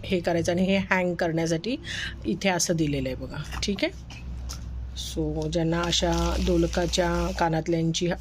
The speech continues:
आवड आहे त्यांनी नक्की हे स्टार्ट करतो, हे नक्की असं ऑर्डर करा. त्यानंतर दुसरा एक, अ, पीस आहे, तो पण मी तुम्हाला दाखवते. अतिशय सुंदर आहे मैत्रिणींनो. अ, ह्याला ना ओपन करण्यासाठी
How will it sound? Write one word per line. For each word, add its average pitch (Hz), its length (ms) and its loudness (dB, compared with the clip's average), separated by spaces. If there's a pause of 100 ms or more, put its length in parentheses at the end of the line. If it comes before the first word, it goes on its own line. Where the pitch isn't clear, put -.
आवड 170 320 4
आहे 151 220 2
त्यांनी 147 260 0
नक्की 147 440 -2
हे 214 60 4
स्टार्ट 233 280 0
करतो, 156 260 -2 (920)
हे 175 260 2
नक्की 170 300 2
असं 160 180 2
ऑर्डर 143 280 2
करा. 185 260 2 (440)
त्यानंतर 196 440 2
दुसरा 196 480 4
एक, 190 440 2
अ, 180 220 6 (220)
पीस 190 240 2
आहे, 160 260 4 (140)
तो 202 60 2
पण 185 200 2
मी 180 100 2
तुम्हाला 165 300 2
दाखवते. 156 580 0
अतिशय 190 480 2
सुंदर 170 400 2
आहे 156 240 2 (1160)
मैत्रिणींनो. 240 680 4 (340)
अ, 190 300 6
ह्याला 196 300 4
ना 226 160 4 (240)
ओपन 196 440 4
करण्यासाठी 185 680 2